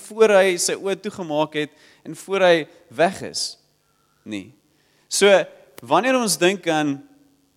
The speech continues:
aan Christendom en ons dink aan die Heilige Gees wat ons ontvang het en ons dink aan die groot opdrag wat om disippels te maak en ons dink aan die, die motivering van liefde, dan het ons hierdie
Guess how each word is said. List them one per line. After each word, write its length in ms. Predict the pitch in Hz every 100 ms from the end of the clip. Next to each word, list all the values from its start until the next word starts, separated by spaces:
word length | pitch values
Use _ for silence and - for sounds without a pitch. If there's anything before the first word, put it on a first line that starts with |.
| _ _ _ _ _
aan 140 | 135 120
Christendom 1040 | - 180 226 220 202 175 - - 107 113 -
en 140 | 131
ons 100 | 120
dink 220 | 143 151
aan 100 | 147
die 80 | 120
Heilige 300 | 127 151 143 - -
Gees 260 | 220 214 196
wat 140 | 156
ons 140 | 151 139
ontvang 480 | 120 - - 202 139
het 240 | 107 110 _ _ _ -
en 80 |
ons 140 | 139 131
dink 160 | 180 180
aan 120 | 156
die 40 |
groot 320 | - 190 180 - _ -
opdrag 540 | 208 202 147 135 120
wat 160 | 117 113
om 100 | 123
disippels 500 | 107 - 226 220 202
te 80 | -
maak 320 | 135 123 123 - _ _
en 160 | 135
ons 80 | 135
dink 240 | 139 175 180
aan 140 | 160
die, 80 | 139 - _ _
die 120 | 135
motivering 960 | 127 147 151 143 - 233 240 220 175 151 -
van 240 | 147 127 113 123
liefde, 440 | 208 - - 110 101
dan 200 | 120 120
het 280 | 117 160 208
ons 300 | 190 156 - - _ _ _ _ _ _ _ _ _ _ -
hierdie 320 | 139 180 -